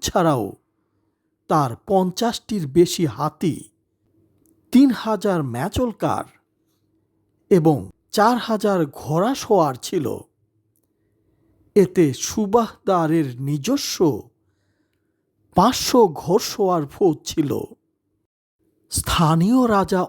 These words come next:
অনন্ত মাণিক্য ভুলুয়ার চারপাশে প্রতিরক্ষা স্থাপন শুরু করেন। তারপরে তিনি ডাকাতিয়া নদীর তীরে এগিয়ে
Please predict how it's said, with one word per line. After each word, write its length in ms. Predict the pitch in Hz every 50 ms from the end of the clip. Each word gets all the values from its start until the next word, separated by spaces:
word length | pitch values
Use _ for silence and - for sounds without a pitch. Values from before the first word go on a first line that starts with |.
| _ -
অনন্ত 420 | 131 143 147 151 165 226 262 277 -
মাণিক্য 520 | 269 226 190 170 160 151 147 135 _ _ - 147 127 92 82 _ _ _ _ _ _ _ _ _ _ _ _ _ _ _ _ _ _ _ _ _ _ _ _ _ _
ভুলুয়ার 600 | 156 - - 202 208 202 208 196 180 170 165 156 143 _ _
চারপাশে 720 | _ - 190 170 170 131 _ - 165 135 - - - 143 101 90 _ _ _ _ _ _ _ _ _ _ _ _ _ _ _ _ _ _ _ _ _ _
প্রতিরক্ষা 760 | - 180 170 147 - - 160 156 170 - - _ - - 220 185
স্থাপন 520 | - - - - 151 139 - - 165 151
শুরু 320 | 143 - - - 165 143 131
করেন। 360 | - - 156 139 123 104 90 87 - _ _ _ _ _ _ _ _ _ _ _ _ _ _ _ _ _ _ _ _ _ _ _ _ -
তারপরে 540 | 160 127 135 180 220 - - 165 160 151 143
তিনি 320 | - - 160 143 131 113 90 76 _ _ _ _ _ _ _ _ _ _ _ _ _ _ _ _ _ _ _
ডাকাতিয়া 800 | 175 143 - 180 156 143 135 - - 185 202 196 - 240 233 233 214
নদীর 400 | 175 170 165 151 156 156 151 135
তীরে 340 | - - - 160 131 151 143 - - -
এগিয়ে 500 | - 160 147 127 127 151 170 202 202 127